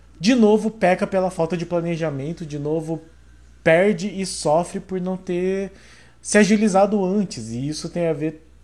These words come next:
também com a questão do Santos não ter um, um diretor de futebol, porque o Dracena, que vinha fazendo as co-, as negociações, foi mandado embora, ou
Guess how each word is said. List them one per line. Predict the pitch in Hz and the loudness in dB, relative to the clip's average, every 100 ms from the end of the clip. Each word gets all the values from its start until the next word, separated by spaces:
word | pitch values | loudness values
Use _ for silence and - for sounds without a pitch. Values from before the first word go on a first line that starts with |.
| - | -6
também | 196 190 160 190 | -4 -2 0 -2
com | 190 185 175 | -4 -6 -6
a | |
questão | 170 160 - 156 | -6 -10 -6 -6
do | 156 | -6
Santos | 147 160 156 | -8 -10 -8
não | 160 160 | -8 -8
ter | 165 170 160 | -6 -6 -4
um, | 165 165 165 - | -6 -8 -12 -14
um | 151 135 131 123 | -14 -12 -12 -4
diretor | 151 165 - 175 | -2 -2 -2 -4
de | |
futebol, | 175 - - 131 131 190 - - - - - - | -4 -10 -12 -4 -2 -2 -8 -20 -20 -20 -20 -10
porque | 139 139 - 143 143 143 143 143 - - - - - - - | -8 -8 -8 -6 -4 -2 -4 -6 -20 -20 -20 -20 -20 -20 -8
o | 151 | -4
Dracena, | 151 160 - - 196 220 | 0 0 0 0 2 2
que | 220 202 | 0 -2
vinha | 170 170 165 | -8 -4 -4
fazendo | 160 156 | -2 -6
as | 151 | -8
co-, | - 175 | -10 -10
as | 131 131 139 - - - | -4 -4 -4 -6 -10 -10
negociações, | 151 147 156 160 165 147 - 151 143 | -6 -2 -2 -2 -4 -4 -4 -6 -6
foi | - - 156 170 | -12 -6 -2 0
mandado | 190 180 165 156 | 0 0 0 -2
embora, | 139 123 147 160 | -4 -2 0 0
ou | 113 110 95 | -2 -4 -6